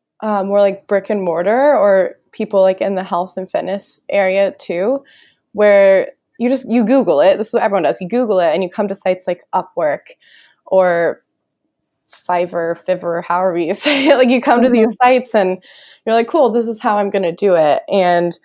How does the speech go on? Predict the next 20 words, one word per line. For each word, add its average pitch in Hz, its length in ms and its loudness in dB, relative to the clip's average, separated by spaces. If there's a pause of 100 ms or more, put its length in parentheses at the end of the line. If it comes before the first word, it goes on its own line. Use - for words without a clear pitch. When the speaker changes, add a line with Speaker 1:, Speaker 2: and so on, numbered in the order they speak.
(380)
Speaker 1:
that's 208 240 0
a 240 40 2
mistake 202 640 -2 (360)
I 214 40 -8
see 233 140 -4
a 220 40 4
lot 196 160 4
of 185 40 -2
people 202 240 -2
make 170 360 -6 (180)
too, 180 340 -2
where, 190 540 2 (1040)
and 220 80 2
I'll 226 60 4
just 240 160 -4
talk 262 140 0
about 262 160 0
this 220 180 -4
just 214 300 -6
for 196 340 0